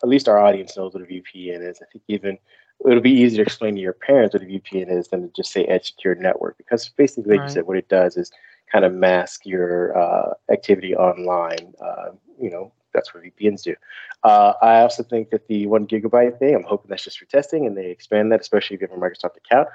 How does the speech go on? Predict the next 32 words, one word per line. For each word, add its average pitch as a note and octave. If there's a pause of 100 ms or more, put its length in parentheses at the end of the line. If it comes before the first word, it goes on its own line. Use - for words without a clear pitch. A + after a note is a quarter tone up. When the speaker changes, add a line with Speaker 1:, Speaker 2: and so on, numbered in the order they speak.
(320)
Speaker 1:
or E3+
that G#2+ (280)
maybe E3+
they D3
figure C3
out A2+
a A2
way A2
to G#2
tie D#3
this F3
into B2+
using G2
Bing G2+
so -
that F2
you G#2
can G#2
use G2+
your F2+ (460)
Bing E3+
points B2+
or F#2+
whatever B2+
those A2
things G2+
are F#2 (100)
to A2
get A2
more, F#2+
uh, F2+
capacity -